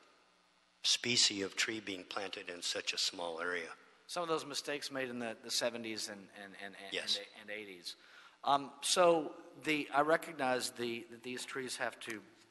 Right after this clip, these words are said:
Speaker 2: to come out for the, um, sidewalk repairs that are needed.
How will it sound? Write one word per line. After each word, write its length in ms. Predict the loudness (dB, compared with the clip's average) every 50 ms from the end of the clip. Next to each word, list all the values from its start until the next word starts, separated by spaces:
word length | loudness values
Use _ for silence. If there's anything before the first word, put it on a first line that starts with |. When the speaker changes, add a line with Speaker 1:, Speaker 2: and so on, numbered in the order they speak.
| _ -14 -12
Speaker 2:
to 100 | -12 -8
come 180 | -8 -8 -8
out 300 | -6 -6 -4 -4 -4 -6 -8 -14 -20 -20 -20 -20 -18
for 220 | -12 -10 -10 -8
the, 240 | -6 -8 -8 -10 -12 -16 -20 -20 -20 -20 -20 -20 -20 _ _ -12 -8
um, 240 | -6 -4 -4 -4 -6 -4
sidewalk 460 | -4 -2 0 0 0 -2 -4 -4 -6
repairs 340 | -10 -10 -8 -8 -8 -8 -8 -10
that 100 | -8 -6
are 120 | -6 -6 -6
needed. 380 | -6 -10 -10 -10 -10 -10 -10